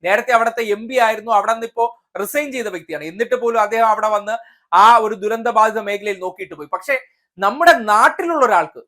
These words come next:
ഇതുവരെ സമയം കിട്ടിയില്ലെന്നേ. ആ പ്രദേശത്ത് പോയി തിരിഞ്ഞു നോക്കാതെ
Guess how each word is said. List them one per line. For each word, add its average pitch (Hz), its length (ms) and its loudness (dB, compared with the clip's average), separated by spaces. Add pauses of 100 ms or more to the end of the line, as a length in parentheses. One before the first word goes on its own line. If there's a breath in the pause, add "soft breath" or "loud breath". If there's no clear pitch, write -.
(260)
ഇതുവരെ 277 260 0 (100)
സമയം 208 280 -2
കിട്ടിയില്ലെന്നേ. 139 440 -14 (340)
ആ - 20 8 (140)
പ്രദേശത്ത് 262 480 -4
പോയി 247 180 -4
തിരിഞ്ഞു 254 300 -10
നോക്കാതെ 226 400 2